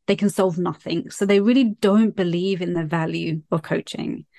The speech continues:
And then if we, like, dig into that a little bit more, the people who think that they can solve everything very quickly, it is a fact that coaches can help you solve problems a lot quicker than you may have been able to do yourself.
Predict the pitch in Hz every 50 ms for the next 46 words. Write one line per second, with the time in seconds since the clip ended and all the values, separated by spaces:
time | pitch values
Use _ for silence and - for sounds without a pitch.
0 | - - - - _ - - 202 208 196 196 196 - _ - 208 - 233 220 214
1 | 214 214 208 202 190 185 160 180 202 180 190 190 180 - - 185 180 175 180 185
2 | 175 170 180 170 160 180 196 247 262 214 151 143 165 190 190 190 165 _ _ _
3 | _ _ - - 196 - - 240 226 - 269 226 - 226 208 - - - - 196
4 | 190 208 240 233 - _ - 185 175 170 165 - - - 185 170 - 180 185 170
5 | - - 190 175 180 185 180 170 - _ _ - - _ _ - - 202 202 190
6 | 156 180 180 185 160 180 185 185 - - - 277 262 - - - - - - 220
7 | 233 226 _ _ _ - - _ _ _ _ _ _ _ _ _ _ _ _ _
8 | - 320 339 415 466 453 - 339 - - - - 135 - 220 214 - - - -
9 | - 196 185 - - - - - 214 208 - - 220 196 - - - - 202 208
10 | 208 208 185 196 185 - - 190 180 - - 180 185 165 - - 190 180 175 180
11 | 185 170 - 180 185 190 196 - - 202 185 - 190 185 180 180 180 180 180 185
12 | 185 185 175 175 175 - 180 180 180 180 165 175 - - - 180 175 165 165 -
13 | - - 240 190 - - - - - -